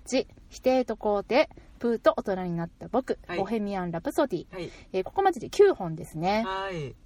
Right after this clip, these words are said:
Speaker 1: もしかしたらまだレビューしてない作品があるので増えるかもしれません。
Speaker 2: はい。
Speaker 1: はい、そして舞台作品のエントリ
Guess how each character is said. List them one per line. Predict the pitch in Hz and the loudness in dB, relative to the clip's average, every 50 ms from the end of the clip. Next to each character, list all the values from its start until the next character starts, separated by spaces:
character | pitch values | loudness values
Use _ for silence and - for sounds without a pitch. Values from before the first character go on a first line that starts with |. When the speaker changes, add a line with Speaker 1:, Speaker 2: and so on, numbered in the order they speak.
| - - | -16 -6
Speaker 1:
も | - 294 381 | -4 -4 -2
し | - | 0
か | - 403 | 0 2
し | - | 4
た | 381 302 | 4 4
ら | 240 185 | 4 2
ま | 180 180 | 0 0
だ | 185 185 190 | 0 0 0
レ | 220 | 0
ビ | 202 202 | 0 -2
ュ | 170 | -2
ー | |
し | 170 | -2
て | - | -4
な | 170 160 151 | -6 -6 -6
い | - | -8
作 | 165 - 165 | -10 -10 -10
品 | - 175 170 | -10 -8 -8
が | 165 165 | -6 -6
あ | 170 | -4
る | 226 | -4
の | 254 262 | -4 -2
で | 269 339 | -2 -2
増 | 359 - - 180 | -2 0 -2 -2
え | 160 | -2
る | 160 | -2
か | 170 - - 539 | -4 -4 -2 -2
も | 262 226 | -2 -4
し | - 160 | -4 -8
れ | 147 143 | -10 -10
ま | 139 147 - | -12 -12 -14
せ | - - - - 277 311 294 202 | -16 -8 0 4 4 4 4 2
ん。 | 165 | 0
Speaker 2:
は | - 160 160 175 196 208 202 | -2 -2 -2 0 0 -2 -2
い。 | 185 160 127 - - | -4 -6 -8 -4 0
Speaker 1:
は | 294 330 | 2 2
い、 | 302 262 | 2 2
そ | - 302 | -2 -4
し | - | -4
て | 240 | -4
舞 | 190 - 240 | -2 0 2
台 | - 320 330 330 | 4 4 4 4
作 | - 311 - 254 | 2 -2 -4 -4
品 | - - 175 | -6 -4 -6
の | 160 156 | -4 -4
エ | 170 170 | -4 -4
ン | 165 | -6
ト | 170 151 | -6 -10
リ | - - - | -12 -12 -14